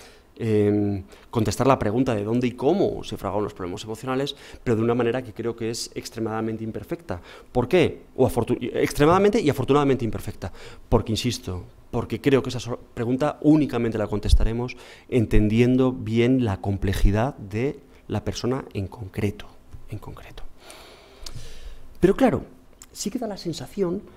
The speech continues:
de que hay algún tipo de eslabón perdido, ¿no? Y, joder, es que hay múltiples investigaciones que, que,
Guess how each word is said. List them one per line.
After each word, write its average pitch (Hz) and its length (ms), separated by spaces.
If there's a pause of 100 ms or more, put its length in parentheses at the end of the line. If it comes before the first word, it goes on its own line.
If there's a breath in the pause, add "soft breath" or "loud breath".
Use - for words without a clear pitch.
(320 loud breath)
de 123 240
que 139 80
hay 160 140 (100)
algún 127 260
tipo 147 240
de 117 80
eslabón 107 320
perdido, 127 400 (340)
¿no? 262 160 (560 loud breath)
Y, 127 440
joder, 156 280 (560)
es - 120
que 202 80
hay 202 60
múltiples 190 520
investigaciones 190 640
que, 120 400
que, 101 320